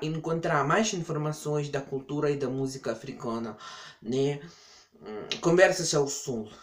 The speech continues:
E a apresentadora é muito, muito, muito fofo. Né?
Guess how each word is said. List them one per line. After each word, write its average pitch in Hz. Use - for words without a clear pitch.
E -
a 135
apresentadora 151
é 147
muito, 160
muito, 151
muito 139
fofo. -
Né? 139